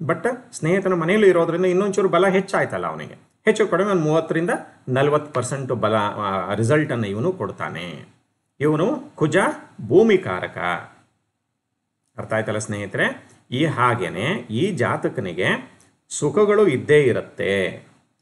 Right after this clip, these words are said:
ಸಪ್ತಮಾಧಿಪತಿ ಕೇಂದ್ರದಲ್ಲಿ ಬರೋದ್ರಿಂದ ಹಾಗೂ ವ್ಯಯಾಧಿಪತಿ ಕೇಂದ್ರದಲ್ಲಿ ನಾಲ್ಕನೇ ಮನೆಯಲ್ಲಿ ಕೂತಿರೋದ್ರಿಂದ ಈತ ತನ್ನ ಸುಖಕ್ಕಾಗಿ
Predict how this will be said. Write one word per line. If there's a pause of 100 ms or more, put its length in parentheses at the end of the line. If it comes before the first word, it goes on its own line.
(100)
ಸಪ್ತಮಾಧಿಪತಿ (480)
ಕೇಂದ್ರದಲ್ಲಿ
ಬರೋದ್ರಿಂದ (600)
ಹಾಗೂ
ವ್ಯಯಾಧಿಪತಿ (1500)
ಕೇಂದ್ರದಲ್ಲಿ
ನಾಲ್ಕನೇ
ಮನೆಯಲ್ಲಿ
ಕೂತಿರೋದ್ರಿಂದ (160)
ಈತ
ತನ್ನ
ಸುಖಕ್ಕಾಗಿ